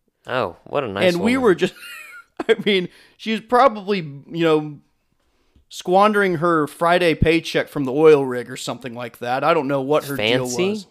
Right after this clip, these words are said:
Speaker 2: Her name was Fancy. It was quite a thing. And we're just, you know, chilling outside,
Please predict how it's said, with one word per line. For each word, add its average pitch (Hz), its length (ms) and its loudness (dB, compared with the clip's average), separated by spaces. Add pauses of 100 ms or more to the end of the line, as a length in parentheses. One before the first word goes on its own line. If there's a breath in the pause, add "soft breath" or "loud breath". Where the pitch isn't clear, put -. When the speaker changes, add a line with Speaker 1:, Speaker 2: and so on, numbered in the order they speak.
Speaker 2:
Her 127 100 -10
name 151 240 -2
was 196 140 -6
Fancy. - 720 -6 (1300)
It 151 180 -2
was 139 160 -8
quite 165 360 0
a 202 60 0
thing. 160 340 -2
And 185 140 -4
we're 277 160 -2
just, 269 260 -4
you 262 100 -2
know, 240 100 2
chilling 269 460 -2
outside, 220 800 0